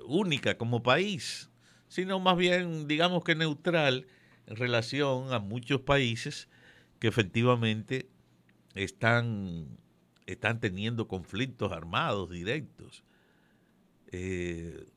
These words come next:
pero entonces esa influencia en la economía, incluso de nuestra región o de los países con los que tenemos un comercio más activo y directo,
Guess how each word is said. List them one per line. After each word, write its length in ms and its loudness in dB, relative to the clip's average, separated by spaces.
pero 160 -10
entonces 580 -2
esa 300 0
influencia 760 0
en 100 -2
la 80 2
economía, 720 -2
incluso 440 -4
de 80 -2
nuestra 340 -6
región 560 -2
o 80 0
de 100 -2
los 140 -4
países 460 -4
con 180 -4
los 80 -6
que 80 -4
tenemos 540 -10
un 120 -10
comercio 480 2
más 160 0
activo 420 0
y 40 0
directo, 640 0